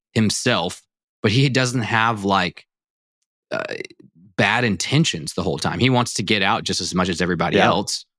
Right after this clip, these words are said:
Speaker 1: And so
Speaker 2: Well, uh, oh, hold on. I, I know he's my
Speaker 1: Yeah.
Speaker 2: lovely, but I'm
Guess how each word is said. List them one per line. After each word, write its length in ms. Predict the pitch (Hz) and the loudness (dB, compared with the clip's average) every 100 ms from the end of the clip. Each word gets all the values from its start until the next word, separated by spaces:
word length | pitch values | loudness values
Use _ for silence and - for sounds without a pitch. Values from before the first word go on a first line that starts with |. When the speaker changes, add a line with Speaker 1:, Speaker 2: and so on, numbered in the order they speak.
| _ 208 | _ -2
Speaker 1:
And 120 | 104 | 0
so 320 | 107 101 95 | 0 0 4
Speaker 2:
Well, 320 | 147 117 123 113 - | 4 4 -2 -8 -6
uh, 100 | 226 226 _ _ - - | -6 -6 _ _ -16 2
oh, 120 | 180 | 4
hold 160 | 151 151 | 6 6
on. 120 | 131 | 4
I, 140 | - 147 - | 4 2 2
I 180 | 165 165 | 2 4
know 200 | 170 208 | 6 6
he's 200 | 202 190 | 4 4
my 120 | 160 | 4
Speaker 1:
Yeah. 160 | 131 131 | 6 4
Speaker 2:
lovely, 240 | 135 143 | 4 2
but 200 | 131 135 | 4 4
I'm 340 | 131 131 131 | 4 4 2